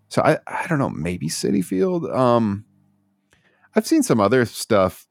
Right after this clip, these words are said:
floated out there. I saw some people, like, speculating about the Alamo Dome. Uh, but they, so,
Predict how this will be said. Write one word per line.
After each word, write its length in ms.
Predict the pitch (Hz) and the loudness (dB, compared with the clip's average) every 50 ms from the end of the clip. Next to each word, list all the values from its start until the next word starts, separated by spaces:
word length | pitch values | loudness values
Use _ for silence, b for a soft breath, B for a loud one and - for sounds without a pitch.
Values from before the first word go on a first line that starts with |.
| _ - | _ -20
floated 480 | - - - 107 104 101 95 92 85 | -12 -4 0 2 2 4 4 4 4
out 260 | 82 80 82 87 - | 4 4 2 2 2
there. 140 | - 90 87 92 | 2 2 4 4
I 60 | 123 | 4
saw 140 | - - - | 2 2 0
some 160 | - - - | 0 -2 -2
people, 200 | - 120 - 101 | -2 0 2 2
like, 140 | 92 85 - | 2 2 0
speculating 500 | - - 90 90 - - 90 90 92 92 | -2 -4 -4 -2 -2 -2 -2 0 0 0
about 120 | 85 80 | -2 -2
the 120 | - - - | -2 -4 -2
Alamo 400 | 69 80 87 95 101 98 101 104 | 0 2 2 2 2 2 2 2
Dome. 480 | 98 104 101 101 101 101 98 101 107 - _ _ _ _ _ _ _ _ _ _ _ _ _ _ _ - | 4 4 4 4 2 2 0 -2 -6 -10 _ _ _ _ _ _ _ _ _ _ _ _ _ _ _ -2
Uh, 500 | 90 90 87 85 82 82 78 76 71 - - _ _ _ _ _ | 2 2 4 4 4 4 4 2 2 0 -4 _ _ _ _ _
but 140 | - 113 - | -8 -4 -2
they, 80 | 113 98 92 - _ | 0 -2 -2 -4 _
so, 240 | - - - - | -10 -8 -8 -8